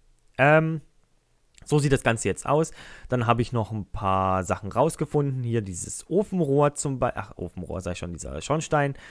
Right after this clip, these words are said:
Sieht etwas anders aus als beim M V. Hier beim M V sind es zwei Schornsteine. Und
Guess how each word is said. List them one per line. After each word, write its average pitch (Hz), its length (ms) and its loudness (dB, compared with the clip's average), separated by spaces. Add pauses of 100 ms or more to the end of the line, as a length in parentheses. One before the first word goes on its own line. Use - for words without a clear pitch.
(140)
Sieht - 300 -4 (220)
etwas - 240 -8
anders 135 300 -2
aus 117 260 -2
als - 220 -6
beim 85 280 -6
M 80 220 -10
V. 156 340 -4 (160)
Hier 104 200 -4
beim 90 480 -2
M 87 500 -8
V 110 240 -4
sind 95 180 -4
es - 180 -10
zwei 123 280 -2
Schornsteine. 156 800 -2 (380)
Und 110 840 0